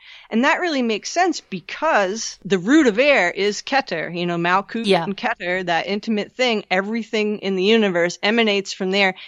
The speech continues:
Speaker 1: And it's all, like, funneled in through that yellow point on top of that quadrant.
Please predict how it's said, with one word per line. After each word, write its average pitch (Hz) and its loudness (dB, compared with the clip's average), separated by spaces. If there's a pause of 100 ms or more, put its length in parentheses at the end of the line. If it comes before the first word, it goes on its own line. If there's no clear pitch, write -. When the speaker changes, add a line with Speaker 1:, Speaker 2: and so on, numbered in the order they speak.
Speaker 1:
And 175 -4
it's 170 -8
all, 254 6
like, 220 0
funneled 233 0
in 226 2
through 196 -4
that 175 0
yellow 185 -2
point 202 0
on 165 -4
top 196 -2
of 175 -6
that 170 -2
quadrant. 220 0